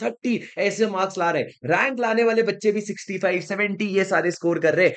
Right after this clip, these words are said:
So what is the pain point? What is going wrong? And that is the question that I am here to answer। दोस्तों, क्या होता है डीटी में? आप जब अभी डीटी पढ़ना शुरू करने वाले हैं, आप डीटी पढ़ रहे हैं,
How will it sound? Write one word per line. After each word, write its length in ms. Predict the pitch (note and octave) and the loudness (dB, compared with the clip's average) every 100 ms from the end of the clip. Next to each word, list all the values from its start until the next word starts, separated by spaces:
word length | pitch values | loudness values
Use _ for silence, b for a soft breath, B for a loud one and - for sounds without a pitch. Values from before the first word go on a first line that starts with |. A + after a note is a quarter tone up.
| B - | B -4
So 80 | E3+ | 2
what 240 | D#3 E3+ | 2 2
is 180 | F#3+ E3+ | 0 2
the 80 | F3+ F3+ | 2 2
pain 260 | E3 F3+ F3 E3 | 0 0 2 6
point? 360 | G3+ A#3+ E3+ C3+ B D#3+ | 6 6 4 0 B 0
What 180 | G3 | 2
is 140 | G#3 D#3 | 2 2
going 200 | E3+ F3+ | 2 4
wrong? 240 | D#3+ F#3 F3 - | 6 6 4 -2
And 120 | D#3+ | 0
that 180 | - E3 | 2 2
is 120 | F#3 | 0
the 80 | F#3 | 2
question 300 | D#3+ D3+ F3 | 2 2 0
that 140 | D#3+ D#3 | 2 2
I 60 | |
am 100 | D3+ | 2
here 180 | D3 D3 | 2 2
to 140 | D3+ C#3+ | 0 -2
answer। 220 | D3+ E3+ B B | 0 0 B B
दोस्तों, 460 | E3 C4 - D#3+ - _ _ | 6 6 4 0 -2 _ _
क्या 140 | B3+ | 2
होता 280 | C4+ G#3 G3+ | 4 4 4
है 80 | G3 | 4
डीटी 260 | E3 D#3+ D#3+ | 2 0 2
में? 100 | D3+ | 4
आप 160 | E3+ | 4
जब 120 | G3 | 2
अभी 160 | F#3 F3 | 2 0
डीटी 260 | E3+ E3+ F#3+ | -2 -6 -2
पढ़ना 260 | F#3+ F#3 | 0 0
शुरू 280 | F#3+ F#3+ F#3+ | 0 -2 0
करने 260 | G3 F3 F3 | 0 4 4
वाले 200 | E3+ E3 | 6 4
हैं, 80 | |
आप 160 | E3+ E3+ | 4 2
डीटी 240 | D3+ D#3 | -2 -6
पढ़ 240 | F#3+ F3 F3 | 0 2 4
रहे 120 | G3+ | 4
हैं, 100 | D#3 | 2